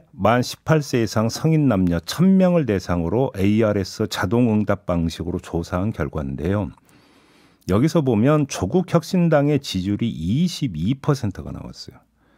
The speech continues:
그리고 국민의힘의 위성정당인 국민의 미래 삼십사 퍼센트에 이어서 이 등을 차지했습니다. 아, 이때만 해도 민주개혁 진보연합이었죠. 어제 이제 더불어민주연합으로 당명이 그 결정된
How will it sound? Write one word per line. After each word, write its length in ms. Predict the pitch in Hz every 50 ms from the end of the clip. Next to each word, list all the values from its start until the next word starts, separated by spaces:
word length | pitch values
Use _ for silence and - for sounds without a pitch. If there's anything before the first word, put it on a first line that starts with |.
| _ _ _ _ _
그리고 300 | - 110 117 110 131 127
국민의힘의 720 | - - 117 120 131 139 143 143 139 135 139 139 131 98
위성정당인 920 | 95 92 - 135 135 143 143 131 131 123 120 120 113 113 113 127 147 165 160
국민의 520 | - - - 104 113 117 120 120 117 107 85
미래 400 | 85 92 95 101 87 90 85 73
삼십사 800 | - - - - 185 185 - - - - - - - 170 - -
퍼센트에 540 | - - 190 165 - 156 135 - - 104 95
이어서 540 | 90 82 78 73 73 76 - - 156 175 - - -
이 260 | 90 82 85 104 117
등을 240 | - 180 185 202 180
차지했습니다. 840 | - - 82 71 - - - - - - - - - - - - _ _ _ _ _ _ _ _ _ - _ _ _ _ _ _ _ _ _ _ _ _ _ _ _ _
아, 260 | 98 92 95 87 87
이때만 420 | 87 95 104 - 180 175 170 165 165
해도 140 | 160 139
민주개혁 560 | 110 98 104 127 131 151 147 143 139 131 - -
진보연합이었죠. 1080 | - 113 110 110 123 123 104 85 80 85 92 92 95 87 80 - - - 113 151 175 -
어제 240 | - 80 78 80 101
이제 180 | 92 82 90 85
더불어민주연합으로 1160 | - 98 98 98 110 110 92 80 80 85 90 85 95 101 92 85 85 82 76 78 82 101 101
당명이 560 | - - - 85 90 92 87 87 90 87 85 80
그 300 | - 90 82 78 73 73
결정된 680 | - - 90 85 - - 98 87 82 82 78 73 78 78